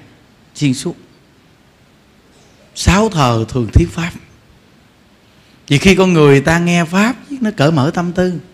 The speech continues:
Nhớ kỹ, nó cởi mở tâm tư. Và khi mà được nghe nhắc nhở về cái việc giải thoát á, cái tâm tu mình nó mới hừng hực lên được. Cái tâm giải thoát nó mới phát triển mạnh.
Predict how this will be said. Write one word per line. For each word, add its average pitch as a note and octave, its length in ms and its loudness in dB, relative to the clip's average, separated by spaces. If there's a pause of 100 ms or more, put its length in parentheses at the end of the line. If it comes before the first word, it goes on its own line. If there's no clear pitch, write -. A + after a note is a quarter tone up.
(1200)
Nhớ F3 100 -4
kỹ, C3 240 -4 (160)
nó G#3 120 -6
cởi D3+ 140 2
mở D3+ 220 2
tâm E3+ 180 -6
tư. E3+ 240 -6 (1600)
Và D3 180 6
khi F#3+ 440 4
mà C#3+ 240 2
được C3+ 300 0 (300)
nghe F#3+ 320 4
nhắc A3+ 200 0
nhở D3 480 2
về F3+ 180 0
cái F3 140 -2
việc C3+ 240 -2
giải C3 220 0
thoát A3+ 280 0
á, A3 80 0 (760)
cái G3+ 140 0
tâm G#3 480 4
tu A3 260 6
mình C3+ 220 4
nó D3+ 80 0
mới G3 160 0
hừng C3+ 200 2
hực C3 220 -4
lên D#3+ 120 -2
được. B2 180 -4 (1400)
Cái G3+ 60 -4
tâm G#3 200 4
giải E3 160 4
thoát A#3 200 0
nó A#3+ 80 0
mới A#3 140 0 (140)
phát C4 160 -4
triển F#3 200 0
mạnh. C3+ 180 -2